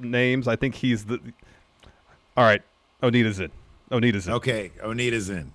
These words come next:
Speaker 2: Good. Good.
Speaker 1: Atsushi Onita, congratulations and welcome to the Going in Raw Hall of Fame.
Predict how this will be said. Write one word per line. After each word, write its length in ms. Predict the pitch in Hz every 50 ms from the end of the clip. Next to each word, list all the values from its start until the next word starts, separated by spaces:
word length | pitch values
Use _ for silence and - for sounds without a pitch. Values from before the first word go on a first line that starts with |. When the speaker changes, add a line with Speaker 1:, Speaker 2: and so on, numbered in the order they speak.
| _ _
Speaker 2:
Good. 220 | - 92 85 73 - - _ _ _ _ _ _ _ _ _ _ _ 82
Good. 220 | 87 85 76 73 - _ _ _ _ _ _ _ _ _ _ _ _ - - _ _ _ _ _ _ _ _ _ _ _ _ _ _ _ _ _ _ _ _ _ _ -
Speaker 1:
Atsushi 500 | 107 110 - - 156 156 135 - 135 135
Onita, 340 | 123 117 113 120 113 113 -
congratulations 840 | - 104 92 113 117 113 107 - 104 101 104 104 - - 92 90
and 80 | 95 98
welcome 240 | 104 98 - 95 87
to 140 | - -
the 60 | - 87
Going 260 | 98 98 95 95 90
in 80 | 87
Raw 60 | 90 92
Hall 80 | 90 90
of 40 | 160
Fame. 80 | 175